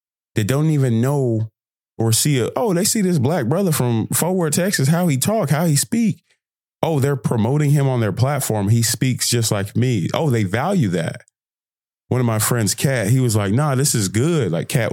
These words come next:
came, shout out Jay Cat. He came to the live podcast and I put my emblem on this big screen after one of, after every show, I put it up there. I take a picture because I think it's memorable to document the, uh, opportunity.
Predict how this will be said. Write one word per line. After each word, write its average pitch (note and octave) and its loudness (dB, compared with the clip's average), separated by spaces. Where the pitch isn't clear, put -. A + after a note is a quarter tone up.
came, F#2 -2
shout G2+ -2
out F#2 -2
Jay F#2 -2
Cat. F#2 -2
He G2+ 2
came G2 -2
to - -2
the F#2+ -2
live F#2+ -2
podcast G#2 -2
and F2+ -2
I F#2 -6
put A2 -2
my F#2 -4
emblem G2 0
on F#2+ -2
this F2+ -2
big F#2+ -2
screen A2 -2
after F#2+ -2
one F#2+ -2
of, F2+ -4
after A#2 -2
every G2+ 0
show, G2 -2
I F2+ -4
put F#2+ 0
it F#2 0
up F2+ -4
there. F2+ -2
I F2 -2
take F2+ -2
a D#2+ -2
picture F#2 -2
because E2+ -4
I G2+ -2
think F#2+ -2
it's F#2 -2
memorable F#2+ 0
to E2+ -2
document F2 -4
the, F2 -2
uh, E2+ -4
opportunity. F2+ -2